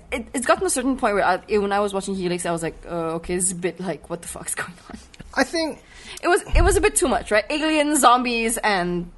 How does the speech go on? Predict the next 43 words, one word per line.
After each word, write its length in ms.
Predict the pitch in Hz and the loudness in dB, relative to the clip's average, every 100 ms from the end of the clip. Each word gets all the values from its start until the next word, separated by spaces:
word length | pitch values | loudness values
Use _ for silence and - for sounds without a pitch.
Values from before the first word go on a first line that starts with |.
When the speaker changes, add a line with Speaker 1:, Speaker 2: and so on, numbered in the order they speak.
| - | -10
Speaker 1:
yes. 600 | 175 113 - 185 - - - - - - | -6 -6 -6 -8 -8 -8 -12 -20 -20 -4
Speaker 2:
Yeah, 360 | 190 175 160 156 | 4 6 6 4
the 80 | 185 | 2
problem 460 | - 269 294 269 | 2 4 4 2
is 100 | 214 | 4
I 80 | 196 | 4
give 340 | 151 175 220 180 | 4 4 6 4
a 40 | |
show 320 | - 175 170 | 4 4 6
about 420 | 143 135 135 - | 4 4 4 2
two 240 | - 135 123 | -6 -2 -2
episodes 460 | - 120 127 113 | -2 -6 -4 -4
'cause 160 | - 135 | 0 2
I 80 | 156 | 4
watched 300 | 143 135 - | 4 2 -2
too 80 | 135 | -4
many 300 | 120 120 120 | -2 -2 -2
already. 500 | 110 107 104 117 165 - - - - 175 | -4 -4 -6 -8 -10 -16 -20 -8 2 2
So 100 | - | 4
I'm 200 | 175 160 165 | 4 6 8
<laughs> 40 | |
waiting 260 | 175 202 170 | 8 8 6
for 140 | 156 | 6
a 60 | 139 | 6
show 180 | 160 147 | 4 2
to, 120 | 135 117 - | 0 -6 -2
to 180 | 147 - | -2 0
sort 240 | - 143 | 2 4
of 80 | 131 | 4
really 160 | 139 | 4
Speaker 1:
To 80 | 135 | 4
Speaker 2:
disap- 140 | 143 131 | 2 0
Speaker 1:
really 260 | 240 226 | 0 -2
wow 480 | 226 196 185 190 196 | -2 4 6 6 4
you. 340 | 196 190 196 196 | 4 4 6 8
Speaker 2:
Yeah, 260 | 247 160 131 | 8 6 2
it's 140 | 175 | 4
not 200 | 330 247 | 4 6
just 180 | 226 214 | 4 4
that, 220 | 185 151 | 2 4
but 160 | 165 151 | 0 0
it's 260 | 185 208 214 | 0 0 2
like, 200 | 180 | 0